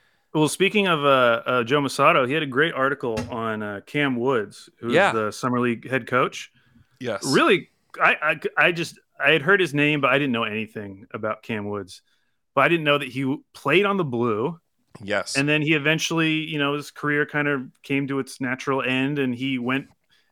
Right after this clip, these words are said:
Speaker 1: back to, I think, Florida and was, like, an I T recruiter.
Speaker 2: Yeah.
Speaker 1: But Mark Daigneault was staying in touch with him. And then when he was on a family vacation or just, like, visiting in O K C, Mark was like, "Hey, we have an opening. Do you just wanna randomly interview?" And then he got a job with the Blue,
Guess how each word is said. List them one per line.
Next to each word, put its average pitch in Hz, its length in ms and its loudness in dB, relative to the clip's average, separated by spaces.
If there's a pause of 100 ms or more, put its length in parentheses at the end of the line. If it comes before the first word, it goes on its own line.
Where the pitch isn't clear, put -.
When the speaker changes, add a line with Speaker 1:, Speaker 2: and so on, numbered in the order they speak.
(120)
Speaker 1:
back 139 220 2
to, 151 100 2
I 139 60 4
think, 147 160 -2
Florida 151 680 2
and 135 120 0
was, 123 120 -2
like, 127 120 -2
an 131 80 -2
I 127 220 2
T 156 260 -6
recruiter. 165 800 0
Speaker 2:
Yeah. 120 180 -8 (120)
Speaker 1:
But 139 180 0
Mark 143 260 2
Daigneault 147 420 0
was - 240 -8 (100)
staying 147 380 -2
in 135 100 -2
touch 160 240 0
with 170 160 -2
him. 165 220 0
And 143 120 0
then 143 200 0 (260)
when 139 100 -4
he 151 80 0
was 147 100 0
on 165 120 2
a 156 40 -2
family 165 380 0
vacation 160 640 -2
or 160 140 -2
just, 156 160 -6
like, 147 100 0
visiting 160 360 -2
in 185 80 -4
O 190 100 -2
K 190 160 -4
C, 202 240 -4
Mark 165 200 0
was 160 140 -4
like, 156 140 2
"Hey, 180 180 2
we 151 220 -2
have 147 160 0
an 147 60 -2
opening. 147 360 0
Do 131 100 -6
you 139 60 -4
just 135 180 -8
wanna 131 200 0
randomly 135 480 2
interview?" 139 500 0 (720)
And 143 140 0
then 156 80 4
he 165 80 4
got 147 240 4
a 147 60 4
job 139 420 4
with 165 140 -4
the 147 80 -6
Blue, 143 480 0